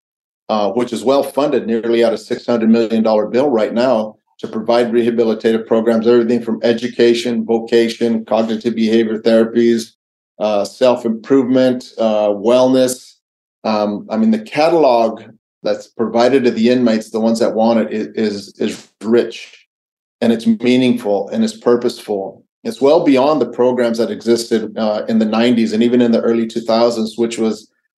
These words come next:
hardly any. And that was at the time when we were overcrowded, recognizing that people were coming in and out of prison at a rapid pace.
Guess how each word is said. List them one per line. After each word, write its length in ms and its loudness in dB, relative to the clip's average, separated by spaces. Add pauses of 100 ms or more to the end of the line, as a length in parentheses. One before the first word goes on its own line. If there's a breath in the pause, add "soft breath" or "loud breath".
(140)
hardly 300 2
any. 320 -2 (340)
And 120 0
that 100 4
was 140 2
at 100 2
the 100 -2
time 220 0
when 140 0
we 80 4
were 160 2
overcrowded, 600 0
recognizing 720 0
that 180 -4
people 200 -4
were 120 -4
coming 400 0
in 200 0
and 140 2
out 100 2
of 140 -4
prison 340 2
at 220 -2
a 60 0
rapid 400 0
pace. 580 -2